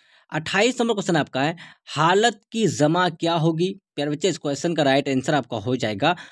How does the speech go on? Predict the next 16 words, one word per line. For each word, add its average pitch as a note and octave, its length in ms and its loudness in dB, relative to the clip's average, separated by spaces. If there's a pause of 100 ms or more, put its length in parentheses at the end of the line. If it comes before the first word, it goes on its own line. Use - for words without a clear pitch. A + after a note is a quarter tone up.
(180)
ऑप्शन E3 380 2
नंबर F#3 240 2
क्या D#3+ 140 2
हो D3 80 2
जाएगा? D#3 220 0
तो D#3+ 120 0
सी E3+ 300 0
जो C#3+ 120 4
है C#3 60 4
ना D3+ 60 2
आपका C3+ 200 -4
बिल्कुल C3+ 400 0
करेक्ट A#2+ 280 -4
आंसर A2 240 -6
हो D#3 200 -8
जाएगा। G2 340 -8